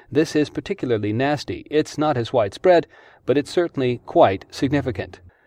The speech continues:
So far, this round of attacks has netted one point five Bitcoin, or around thirty-five hundred dollars.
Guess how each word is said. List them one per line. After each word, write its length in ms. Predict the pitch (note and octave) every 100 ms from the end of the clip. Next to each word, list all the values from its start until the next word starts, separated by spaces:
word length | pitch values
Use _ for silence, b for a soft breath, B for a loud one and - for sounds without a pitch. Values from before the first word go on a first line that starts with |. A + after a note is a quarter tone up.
| b
So 220 | - E3+
far, 380 | B2 F#3+ D#3+ E3+
this 260 | F3 E3+ -
round 240 | D3 C#3+
of 80 | A#2+
attacks 380 | - E3+ - -
has 180 | C3+
netted 300 | C#3 D3 B2+
one 260 | G2+ C3 F#3+
point 400 | - D#3 D#3 -
five 440 | - B2 G#2+ B2+
Bitcoin, 540 | B2+ D#3 - C3+ A2+ G#2+
or 280 | C#3 D3 -
around 460 | D3 D3 C#3 C3+
thirty-five 500 | - F3+ D3+ - B2
hundred 260 | A#2+ G#2+ G2
dollars. 440 | C3 C3 F2 -